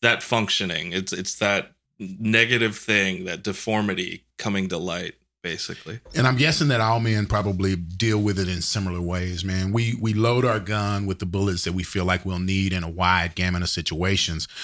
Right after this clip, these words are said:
Speaker 2: so we can just access those and shoot 'em out and just walk away. And having left the crowd, like, "Man, he knows what he's talking about."
Speaker 1: Yeah.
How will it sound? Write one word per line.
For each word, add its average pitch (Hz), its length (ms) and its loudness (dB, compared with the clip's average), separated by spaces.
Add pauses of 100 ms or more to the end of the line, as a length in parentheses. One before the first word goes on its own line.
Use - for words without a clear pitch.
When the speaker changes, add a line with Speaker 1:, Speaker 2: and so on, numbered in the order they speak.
Speaker 2:
so - 140 0
we 120 100 4
can 120 140 0
just 101 180 0
access 107 520 2
those 98 360 0
and 87 100 -6
shoot 110 280 0
'em 95 100 0
out 98 280 2
and 90 100 -8
just 87 180 -4
walk 87 300 0
away. 82 440 -2 (420)
And 92 280 0
having 98 300 0
left 95 260 0
the 85 60 -6
crowd, 95 360 0
like, 78 280 -4 (120)
"Man, 82 380 -2 (120)
he 92 120 -4
knows 85 280 0
what 73 120 -6
he's 73 100 -4
talking 76 320 -2
about." - 260 -12 (300)
Speaker 1:
Yeah. 87 280 -2